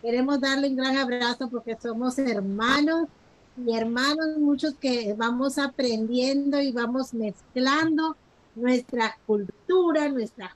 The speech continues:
costumbres. Y aunque hablamos español, pero sin embargo, muchas de nuestras palabras, de nuestras expresiones, obedecen al lugar de donde venimos.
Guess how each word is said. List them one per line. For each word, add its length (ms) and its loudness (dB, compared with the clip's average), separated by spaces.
costumbres. 800 -2
Y 80 -4
aunque 340 2
hablamos 680 0
español, 1040 -2
pero 300 -2
sin 400 -2
embargo, 800 -2
muchas 440 -4
de 120 0
nuestras 500 -6
palabras, 880 -2
de 120 -8
nuestras 420 -14
expresiones, 1120 -4
obedecen 840 -2
al 140 0
lugar 400 -2
de 120 -6
donde 420 -6
venimos. 560 -10